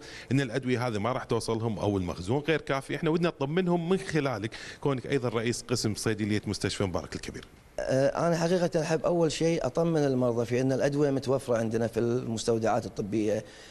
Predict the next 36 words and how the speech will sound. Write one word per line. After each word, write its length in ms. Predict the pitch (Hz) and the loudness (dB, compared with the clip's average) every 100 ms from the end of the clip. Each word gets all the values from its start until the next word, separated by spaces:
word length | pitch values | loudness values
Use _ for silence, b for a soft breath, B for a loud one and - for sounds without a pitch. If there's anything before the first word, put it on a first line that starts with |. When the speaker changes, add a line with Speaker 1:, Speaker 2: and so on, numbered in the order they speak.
| B | B
Speaker 2:
بكميات 640 | 110 120 131 131 131 120 | -4 0 0 2 2 0
وفيرة، 400 | 123 107 110 110 | -2 0 2 2
لا 200 | 113 139 | 2 2
يخافون 640 | 156 143 143 127 139 139 127 | 2 0 -2 0 0 2 2
من 140 | 127 | 2
أن 180 | 131 127 | 2 2
الدواء 300 | 113 131 131 | 2 2 2
ممكن 360 | 131 123 123 | 2 2 0
ينقطع. 420 | 123 135 117 113 113 B B B B B | 2 2 0 -2 -4 B B B B B
الحين 200 | - 160 | -2 0
قد 240 | 147 160 139 | 0 0 2
يكون 520 | 139 151 165 143 110 | 0 2 2 2 0
بعض 240 | 120 120 | 0 2
الأدوية 480 | 123 127 127 131 117 | 2 2 4 4 4
انقطعت، 500 | 123 147 - 170 147 | 2 -2 0 -2 0
وهذه 400 | 123 131 143 143 | 0 2 2 2
مو 220 | 143 185 | 4 4
الحين، 400 | 151 - 135 120 - B B B | 2 2 0 0 -4 B B B
كانت 340 | - 165 151 147 | -2 0 2 2
من 80 | 143 | 0
سنوات، 580 | 147 151 165 147 113 | 2 2 2 0 0
يعني، 180 | 123 127 | 2 2
تنقطع 500 | 120 156 151 156 165 - | 0 -2 -2 -2 -2 -2
وترجع. 480 | - 139 175 107 - - B B B B B | -4 0 0 0 -2 -4 B B B B B
لكن 500 | - 165 175 190 196 - | 0 0 2 0 0 2
إذا 220 | 190 190 | 2 2
انقطع 400 | 151 151 156 - | 0 -2 -2 0
أي 140 | 156 | 0
دواء، 280 | 139 147 147 | 2 2 2
ثق 180 | 123 147 | 0 0
تمامًا 400 | 143 139 139 135 | 2 2 2 2
أن 120 | 127 | 4
هناك 380 | 123 131 131 123 | 4 4 2 2
بديل 340 | 123 123 135 | 0 2 2
لهذا 280 | 110 110 110 | 4 2 0
الدواء. 400 | 104 107 104 101 | 0 2 2 0